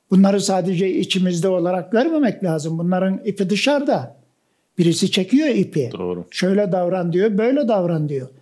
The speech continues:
Speaker 1: Onun için gönderdikleri adamlar da yüzde elli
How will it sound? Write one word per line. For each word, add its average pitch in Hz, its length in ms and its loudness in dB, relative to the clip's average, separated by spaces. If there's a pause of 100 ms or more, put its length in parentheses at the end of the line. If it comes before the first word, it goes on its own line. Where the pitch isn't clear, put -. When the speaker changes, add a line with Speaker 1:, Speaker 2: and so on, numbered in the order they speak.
(340)
Speaker 1:
Onun 247 240 4
için 190 240 2
gönderdikleri 196 800 0
adamlar 202 580 0
da - 320 -4 (340)
yüzde 185 360 2
elli 185 580 0